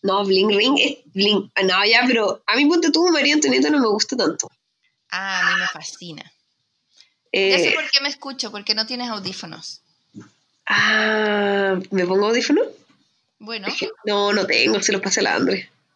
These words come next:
Speaker 2: Ah, ya. Esto va a quedar en el audio. Así que no te preocupes.
Speaker 1: Pero ahí lo bajé un poquito.
Speaker 2: Ya. Eh, a mí María Antonieta me fascina. Me compré el D V D.
Speaker 1: <laughs>
Speaker 2: eh,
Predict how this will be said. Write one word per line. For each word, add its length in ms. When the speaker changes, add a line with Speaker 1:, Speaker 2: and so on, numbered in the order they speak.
Speaker 2:
Ah, 160
ya. 180
Esto 240
va 80
a 60
quedar 260
en 160
el 120
audio. 400
Así 280
que 300
no 140
te 100
preocupes. 880
Speaker 1:
Pero 140
ahí 100
lo 100
bajé 240
un 60
poquito. 500
Speaker 2:
Ya. 120
Eh, 1000
a 80
mí 140
María 260
Antonieta 480
me 140
fascina. 640
Me 120
compré 380
el 160
D 100
V 140
D. 1120
Speaker 1:
<laughs> 120
Speaker 2:
eh, 840